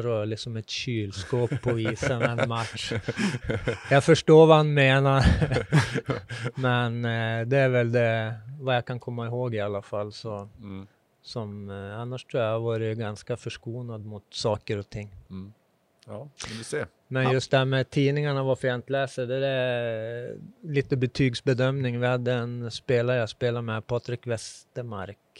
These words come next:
Speaker 2: Mm.
Speaker 1: Kan han ha hetat så i Skellefteå mitt första år?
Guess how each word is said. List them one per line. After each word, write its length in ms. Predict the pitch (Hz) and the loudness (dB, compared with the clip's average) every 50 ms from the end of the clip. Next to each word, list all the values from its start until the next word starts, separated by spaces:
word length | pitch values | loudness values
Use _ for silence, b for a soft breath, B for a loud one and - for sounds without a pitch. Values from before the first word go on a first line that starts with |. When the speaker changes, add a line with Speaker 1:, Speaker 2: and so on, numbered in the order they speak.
| - - _ _ | -20 -20 _ _
Speaker 2:
Mm. 160 | 101 101 101 | -12 -10 -10
Speaker 1:
Kan 120 | 110 123 120 | -8 -8 -8
han 120 | 120 117 | -8 -8
ha 80 | 117 110 | -8 -8
hetat 340 | 107 107 - _ 123 110 - | -8 -10 -10 _ -10 -10 -8
så 260 | - 110 104 104 101 | -8 -6 -4 -2 -2
i 340 | 101 101 101 101 98 101 104 | -2 -2 -2 -2 -2 -4 -6
Skellefteå 760 | - - 113 107 104 107 - - - - 113 107 104 104 104 104 _ _ _ _ _ | -6 -8 -6 -4 -4 -6 -8 -10 -10 -6 -4 -4 -4 -4 -6 -10 _ _ _ _ _
mitt 200 | - 117 104 - | -10 -10 -10 -8
första 340 | - - 104 - - - 123 | -8 -8 -8 -8 -6 -6 -4
år? 340 | 110 110 104 104 104 101 | -2 -2 -2 -2 -4 -8